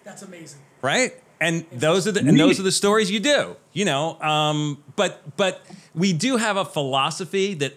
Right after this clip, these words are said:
Speaker 2: overruns on top of everything we do. We're trying to get our readers to see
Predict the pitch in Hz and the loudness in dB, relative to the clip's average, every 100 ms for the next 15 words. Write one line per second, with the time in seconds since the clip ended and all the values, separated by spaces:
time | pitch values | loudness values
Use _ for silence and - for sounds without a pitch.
0 | 143 147 165 151 156 151 151 - 123 127 | -4 -2 0 0 0 0 -4 -8 -6 -2
1 | 139 147 147 - 131 117 123 131 139 117 | -2 -2 -6 -6 -6 -6 -2 -2 -2 -4
2 | 117 123 120 127 120 117 127 131 127 104 | -4 -4 -6 -6 -6 -6 -2 -2 -4 -8
3 | - 139 127 135 139 147 120 131 127 127 | -8 -4 -2 -2 -4 -4 -4 -2 -2 -2
4 | 120 117 117 113 107 - - _ 120 120 | -2 -2 -2 -2 -4 -8 -20 _ -4 0
5 | - - 170 165 165 | 0 0 0 0 -2